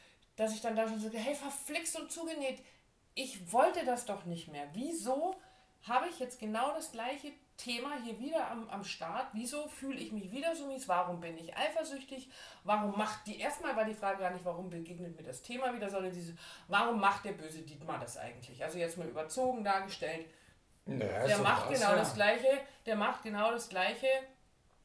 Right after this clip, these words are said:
Speaker 1: oder Ansätze davon, wie es mir vorher schon mal beging. Warum, also mit was habe ich das eigentlich verdient? Dass er da mit einer anderen Frau schreibt und da Herzchen verschickt und was weiß ich was, und ich bin die Barrikaden hochgegangen, beziehungsweise ich habe mich gequält ohne Ende, weil wir alle wissen,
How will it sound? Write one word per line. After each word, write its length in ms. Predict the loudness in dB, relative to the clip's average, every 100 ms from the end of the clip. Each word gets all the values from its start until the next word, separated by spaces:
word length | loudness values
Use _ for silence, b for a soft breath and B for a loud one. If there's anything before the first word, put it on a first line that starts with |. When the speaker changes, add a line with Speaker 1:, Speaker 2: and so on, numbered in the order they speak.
| _ _ _ _ _ -4
Speaker 1:
oder 440 | 6 6 6 2
Ansätze 420 | 0 0 -2 -2
davon, 400 | -2 0 0 0
wie 100 | 0
es 100 | 0
mir 140 | 0 0
vorher 280 | 2 2
schon 140 | 2 2
mal 180 | 2 2
beging. 260 | 0 0
Warum, 480 | 4 4 4 0 -6 B B -2
also 180 | -2 -2
mit 140 | 0
was 160 | 2 2
habe 140 | -2
ich 100 | 0
das 240 | 2 2
eigentlich 300 | 0 -2 -6
verdient? 420 | -10 -12 -14 -16 -20 b b b
Dass 200 | -2 0
er 60 | 2
da 120 | 2
mit 220 | 0 -4
einer 100 | -4
anderen 240 | -4 -2 -4
Frau 340 | 6 10 10
schreibt 760 | 6 2 6 6 6 0 -4 -6
und 280 | -4 -4 2
da 320 | 4 4 0 B B 4
Herzchen 420 | 4 4 0 -6
verschickt 600 | -6 -6 -4 -6 -6 -8
und 120 | -2
was 180 | 0 0
weiß 160 | -4
ich 180 | -6 0
was, 200 | 0 0
und 120 | -4
ich 140 | -10 -10
bin 120 | -8
die 80 | -4
Barrikaden 640 | -2 -2 0 2 2 2
hochgegangen, 520 | -4 -6 -2 0 0 -4
beziehungsweise 560 | -8 -8 -6 -6 -6
ich 120 | -8
habe 140 | -10 -12
mich 120 | -14
gequält 760 | -16 -16 -10 -2 0 0 -4 -8
ohne 220 | -8 -4
Ende, 280 | -4 -4 -2
weil 140 | -2
wir 120 | 0 -2
alle 220 | -2 -4
wissen, 360 | -6 -6 -8